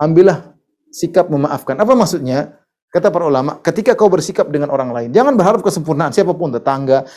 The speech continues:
teman, istri, suami. Ambil yang, yang dia mampu terbaik itu apa,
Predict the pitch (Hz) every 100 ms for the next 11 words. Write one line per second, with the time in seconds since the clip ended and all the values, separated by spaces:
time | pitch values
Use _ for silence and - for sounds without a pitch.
0 | - - - 127 139 - - _ 151 -
1 | - 143 143 - 135 135 135 139 - _
2 | _ _ _ _ _ 208 226 277 220 190
3 | 170 160 160 _ _ _ _ _ - 185
4 | 185 220 226 202 220 185 208 226 208 214
5 | 151 254 349 -